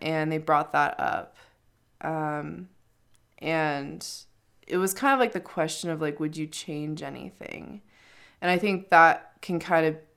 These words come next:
this, this question here can kind of be, like, repurposed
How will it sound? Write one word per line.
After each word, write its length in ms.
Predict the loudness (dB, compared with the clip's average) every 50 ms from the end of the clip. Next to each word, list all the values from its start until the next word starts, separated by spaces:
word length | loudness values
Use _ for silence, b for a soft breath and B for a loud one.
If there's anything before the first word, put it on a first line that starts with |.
| _ _ -10
this, 400 | -4 -2 -2 0 -2 -2 -6 -6
this 280 | -6 -4 -4 -4 -4
question 500 | -4 0 2 2 2 2 0 -6 -8 -8
here 420 | -8 -10 -6 -2 0 0 0 0 -2
can 200 | -4 -8 -10 -6
kind 180 | -4 -2 -2
of 60 | -2
be, 140 | -2 -4 -6 -6 -10 -14 _ _ _ _ _ _ _ -14
like, 280 | -12 -12 -12 -12 -14 -12
repurposed 1000 | -6 -4 -4 -4 -4 -6 -6 -6 -6 -6 -6 -8 -10 -10 -10 -10 -10 -10 -10 -14